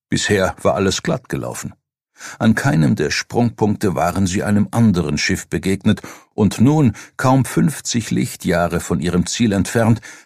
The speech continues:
lief die Lady Luck einer Patrouille über den Weg.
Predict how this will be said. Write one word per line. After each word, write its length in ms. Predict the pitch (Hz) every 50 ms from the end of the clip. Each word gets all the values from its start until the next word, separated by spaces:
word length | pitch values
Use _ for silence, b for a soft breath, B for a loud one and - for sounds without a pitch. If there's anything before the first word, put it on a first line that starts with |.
| B
lief 280 | - - 147 147 117 -
die 220 | - - 110 98
Lady 460 | 80 82 90 104 123 131 123 107 107
Luck 440 | 98 101 110 117 113 113 - - - -
einer 320 | - 110 113 101 104 104 92
Patrouille 720 | - - 113 104 - - - 117 107 82 73 71 71 80
über 200 | 73 76 69 76
den 200 | 73 78 78 73
Weg. 300 | 76 76 76 - - -